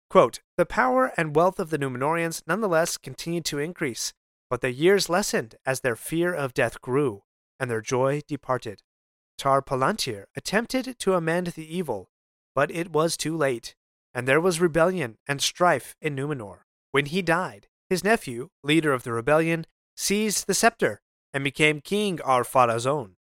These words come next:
Ar-Pharazôn the Golden was the proudest and most powerful of all the kings, and no less than the kingship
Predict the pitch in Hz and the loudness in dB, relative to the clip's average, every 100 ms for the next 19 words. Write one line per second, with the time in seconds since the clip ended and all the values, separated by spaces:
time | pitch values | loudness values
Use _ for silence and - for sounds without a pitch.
0 | _ _ _ - 120 113 147 202 175 160 | _ _ _ 2 2 4 4 4 2 2
1 | 175 170 156 185 208 113 - - 143 143 | 0 -2 2 2 4 0 -4 -6 -2 -2
2 | - 175 180 123 - - 131 135 147 - | 4 4 4 0 -6 -8 -8 -2 -4 -2
3 | - 175 190 - 127 110 - 131 - 160 | -2 2 2 2 -2 -4 -8 -8 0 4
4 | 190 185 - 233 214 135 - - _ _ | 4 2 -2 -2 -2 -6 -12 -18 _ _
5 | - 123 127 190 196 170 175 - 139 127 | -6 -6 0 2 2 2 2 0 -4 -4
6 | - 214 214 - 190 | -4 -2 0 2 0